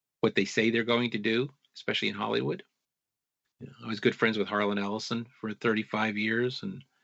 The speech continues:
Harlan also had the idea of, people said he was difficult, but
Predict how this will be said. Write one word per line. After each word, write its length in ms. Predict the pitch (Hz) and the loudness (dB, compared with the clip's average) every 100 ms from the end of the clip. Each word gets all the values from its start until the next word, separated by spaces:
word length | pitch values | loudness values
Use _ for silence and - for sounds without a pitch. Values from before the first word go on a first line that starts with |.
| _ - - - - _ | _ -20 -20 -20 -20 _
Harlan 320 | 113 131 123 | 6 8 8
also 300 | 117 131 135 | 8 6 6
had 80 | 117 | 6
the 120 | 120 | 4
idea 240 | 117 117 | 6 4
of, 60 | 110 107 - 104 | 2 -2 -10 -4
people 220 | 123 113 | -2 0
said 140 | 127 | 0
he 100 | 117 | 2
was 140 | 107 98 | 2 0
difficult, 520 | 110 123 - 127 131 | 0 0 2 2 2
but 120 | 104 | -4